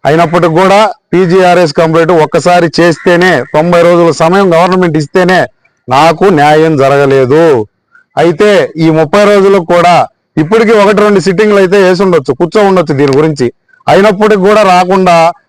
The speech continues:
రేపటికి డేట్ క్లోజ్ అవుతుంటే ఈ రోజు వచ్చి ఇప్పటికిప్పటికి మేము ఒక్కదాని మీద విచారణ జరుపుతామని చెప్పడం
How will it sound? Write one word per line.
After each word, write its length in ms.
రేపటికి 480
డేట్ 280
క్లోజ్ 280
అవుతుంటే 540
ఈ 100
రోజు 280
వచ్చి 420
ఇప్పటికిప్పటికి 720
మేము 240
ఒక్కదాని 340
మీద 160
విచారణ 400
జరుపుతామని 500
చెప్పడం 420